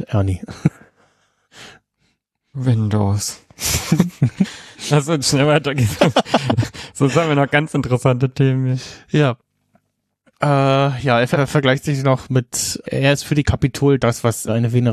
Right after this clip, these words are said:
Speaker 1: F-, Verena Feldbusch für B-, Blub den Rahmenspielort <laughs> war oder, äh, Franz Beckenbauer.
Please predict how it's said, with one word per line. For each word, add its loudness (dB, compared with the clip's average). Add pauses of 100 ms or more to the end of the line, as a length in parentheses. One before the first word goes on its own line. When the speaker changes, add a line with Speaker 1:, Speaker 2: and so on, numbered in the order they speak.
Speaker 1:
F-, -4
Verena 0
Feldbusch -2 (680)
für 0
B-, -6
Blub 0
den 0
Rahmenspielort -2
<laughs> -
war 4
oder, 2 (720)
äh, 2 (400)
Franz -2
Beckenbauer. 2